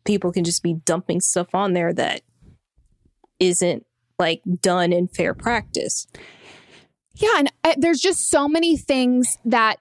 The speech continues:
Speaker 2: like, we need to protect sex workers. They need to be given benefits and health insurance. And, like, uh, it, once everything, eh,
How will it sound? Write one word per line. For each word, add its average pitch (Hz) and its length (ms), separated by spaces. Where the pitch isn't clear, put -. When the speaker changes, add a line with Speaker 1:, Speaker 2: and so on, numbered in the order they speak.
Speaker 2:
like, 247 180
we 262 160
need 254 220
to 262 120
protect 285 420
sex 240 280
workers. 220 360
They 233 180
need 220 260
to - 80
be 233 80
given 233 240
benefits 277 360
and 226 100
health 285 280
insurance. 247 460
And, 233 100
like, 220 200
uh, 208 320
it, 247 240
once 240 340
everything, 320 440
eh, - 60